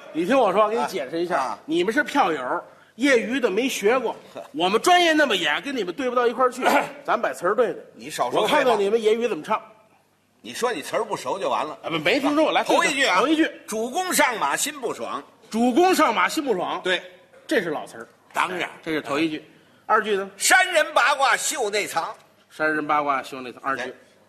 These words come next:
Speaker 1: 三句呢？
Speaker 2: 将身且作中军帐。
Speaker 1: 你看错了吧？
Speaker 2: 啊。
Speaker 1: 这是四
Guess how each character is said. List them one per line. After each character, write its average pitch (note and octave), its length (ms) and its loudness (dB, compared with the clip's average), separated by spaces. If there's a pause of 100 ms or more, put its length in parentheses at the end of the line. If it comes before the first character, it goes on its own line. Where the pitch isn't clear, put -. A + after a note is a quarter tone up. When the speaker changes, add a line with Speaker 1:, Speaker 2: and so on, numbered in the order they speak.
(120)
Speaker 1:
三 B3 240 0
句 A#3 140 -4
呢？ G3+ 120 -14
Speaker 2:
将 B3+ 320 2
身 F4 280 2
且 G3+ 320 -4
作 C#4+ 260 0
中 F4+ 300 -10
军 F4 200 -4
帐。 F4 160 2 (600)
Speaker 1:
你 C3 100 -14
看 E3 280 0
错 F#3 180 2
了 F#3 80 4
吧？ F3 160 4 (100)
Speaker 2:
啊。 F#3 200 -6 (240)
Speaker 1:
这 G#3+ 120 0
是 G#3+ 120 -6
四 - 280 -4